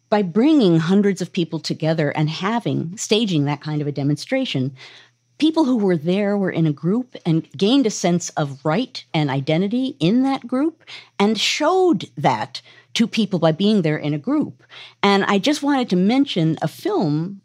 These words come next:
a documentary that I saw a little while back, which I realized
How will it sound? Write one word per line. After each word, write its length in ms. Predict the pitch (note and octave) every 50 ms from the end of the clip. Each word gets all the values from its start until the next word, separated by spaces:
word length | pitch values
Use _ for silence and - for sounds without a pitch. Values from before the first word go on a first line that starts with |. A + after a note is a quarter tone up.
| _ -
a 100 | F3 D#3
documentary 680 | G#3 G#3+ A#3+ A#3 - A3 G3 G#3+ B3 B3+ A#3+ F#3+ D#3+ D3+
that 120 | D#3 C#3+
I 60 | C#3
saw 340 | C#3+ - - C#3 C#3+ C#3+ -
a 40 | D#3
little 200 | D3 D#3 D#3 D3
while 240 | C#3 C#3 C#3 C#3+ D3
back, 340 | C#3 C#3 C#3 C#3+ C#3 - - _ _ - _ _
which 420 | - F#3+ G3+ G3+ - - - - _ _ -
I 60 | G3
realized 680 | F#3+ F#3 A3+ A#3+ A3 F#3+ D#3+ D3+ D3+ D3+ D#3 - -